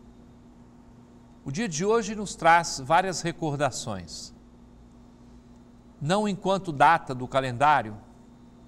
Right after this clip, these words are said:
mas o dia de hoje nos traz a recordação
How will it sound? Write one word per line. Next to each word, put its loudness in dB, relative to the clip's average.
mas -6
o -6
dia 0
de -4
hoje -2
nos -8
traz 4
a -2
recordação -4